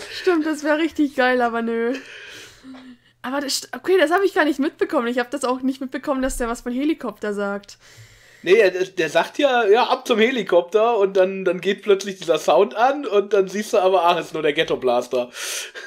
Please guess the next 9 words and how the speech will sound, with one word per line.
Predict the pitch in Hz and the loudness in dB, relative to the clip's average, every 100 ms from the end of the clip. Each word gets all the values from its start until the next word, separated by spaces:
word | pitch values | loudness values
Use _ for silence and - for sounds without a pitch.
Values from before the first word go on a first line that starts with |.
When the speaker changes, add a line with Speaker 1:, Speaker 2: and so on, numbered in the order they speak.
| - - - - _ _ _ _ | -18 -18 -18 -20 _ _ _ _
Speaker 1:
Ja, | 302 302 | -8 -6
stimmt, | 311 - 320 269 | -6 -6 -4 -4
okay, | 269 285 240 226 | -6 -2 -2 -4
nice, | 226 214 214 - | -8 -8 -8 -8
nice. | 220 202 208 233 - - _ _ _ _ _ | -8 -6 -8 -8 -10 -14 _ _ _ _ _
Genau, | 262 247 220 220 | -2 0 0 -4
und | 226 220 | -4 -2
dann, | 220 220 220 233 - _ _ _ _ | -2 -4 -8 -10 -12 _ _ _ _
äh, | - | -12